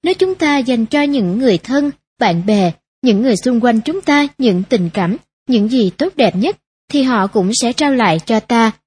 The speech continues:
những điều như thế. Không, chắc chắn phải còn nhiều hơn thế nữa. Trong thương trường cũng thế, nhiều người nói rằng thương trường cũng như chiến trường, đối thủ không chết thì ta chết.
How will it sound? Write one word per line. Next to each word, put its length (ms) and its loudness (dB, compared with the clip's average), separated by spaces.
những 260 0
điều 200 2
như 220 2
thế. 300 0
Không, 200 2
chắc 160 0
chắn 260 -2
phải 220 0
còn 260 0
nhiều 240 0
hơn 280 2
thế 180 -4
nữa. 320 0
Trong 260 2
thương 200 2
trường 280 0
cũng 240 -2
thế, 280 2
nhiều 180 2
người 160 2
nói 180 0
rằng 280 0
thương 200 0
trường 340 0
cũng 300 -2
như 200 2
chiến 300 -4
trường, 260 2
đối 160 0
thủ 260 2
không 280 -2
chết 340 -4
thì 200 0
ta 260 -2
chết. 320 -2